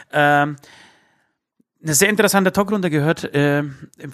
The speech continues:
im Fernsehen mit, mit diesem, ähm, Bonner Virologen Henrik Streck, ähm, der auch, auch die, die, die Regierung, im Endeffekt alle Handelnden gerade dazu aufgefordert hat, sich Gedanken zu machen, ähm, wie wir jetzt damit leben. Äh, und zwar nicht, weil, weil, weil irgendwie ist grad so, für alle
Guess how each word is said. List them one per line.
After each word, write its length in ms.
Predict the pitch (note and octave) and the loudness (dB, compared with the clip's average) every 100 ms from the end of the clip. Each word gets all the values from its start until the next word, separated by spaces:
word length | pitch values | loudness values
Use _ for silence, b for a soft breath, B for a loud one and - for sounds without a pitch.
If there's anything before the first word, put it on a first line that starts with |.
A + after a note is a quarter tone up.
| - | -18
im 100 | C#3 | -20
Fernsehen 500 | - D#3 F3 D#3 D#3 | -8 -6 -4 -4 -2
mit, 300 | C#3+ C#3 - | -2 -2 -6
mit 160 | C3+ C3 | -6 -4
diesem, 360 | C#3 C#3 C#3 C3+ | -4 -4 -4 -4
ähm, 300 | B2+ C3 A#2 | -4 -6 -10
Bonner 400 | A2+ E3+ F3 E3+ | -2 0 2 0
Virologen 480 | D3+ C#3+ C#3+ E3+ E3 | 2 2 2 0 0
Henrik 320 | C3+ D3+ C#3 | -2 -2 -4
Streck, 520 | - - E3+ - - _ b b b b b _ | -6 -6 -6 -8 -14 _ b b b b b _
ähm, 520 | C3 B2 B2 A#2+ A#2+ B2 _ _ b b b D3 | -2 -2 -2 -4 -6 -12 _ _ b b b -2
der 120 | C#3 | 0
auch, 140 | F#3+ | 2
auch 300 | F3 F3 F3 | 0 -2 -4
die, 200 | D3 F3 | -6 -4
die, 220 | D3 D#3+ | -4 -6
die 240 | - C#3+ D#3+ | -8 -8 -2
Regierung, 420 | D#3 C#3+ A#3+ B3 E3 | 0 0 0 0 -2
im 100 | F#3+ | -4
Endeffekt 320 | G#3 G#3+ - | -4 -4 -2
alle 220 | A#3+ G3 | 0 2
Handelnden 520 | A#3+ A3+ D#3 D3+ C#3+ | 0 -2 -6 -6 -6
gerade 340 | C#3+ D3+ C#3+ - C3 | -2 0 0 -2 -2
dazu 280 | D#3+ - | -2 -2
aufgefordert 540 | - G#2+ F3 - C3+ A#2 | -6 -6 -8 -6 -4 -4
hat, 120 | C3+ | -6
sich 120 | - - | -8 -12
Gedanken 360 | - E3+ F3+ | -8 -8 -8
zu 120 | - C#3 | -6 -2
machen, 320 | C3+ C3+ E3 B B B | -2 -4 -12 B B B
ähm, 360 | C#3+ C#3 C3+ C#3 b b b | 0 2 0 -4 b b b
wie 220 | A#2+ F#3+ | -2 2
wir 60 | F#3 | 2
jetzt 120 | - | 2
damit 220 | E3 D#3 | 0 0
leben. 360 | C#3 G#3+ G3+ A2 B B _ - | -2 -2 -2 -8 B B _ -4
Äh, 140 | B2+ | -2
und 180 | D3+ C#3 | -2 -2
zwar 140 | D#3+ | -2
nicht, 260 | F#3+ A3+ E3+ | 0 -2 0
weil, 160 | D#3 | 0
weil, 180 | D#3 D3 | 0 -2
weil 160 | D#3+ F3 | -4 -4
irgendwie 240 | A3+ A3 | -4 -2
ist 140 | G#3 - | -2 0
grad 160 | G3+ | 0
so, 320 | G3+ G3+ - - | 0 -2 -4 -14
für 260 | - F3+ | -4 0
alle 220 | G3+ A#3+ | 2 0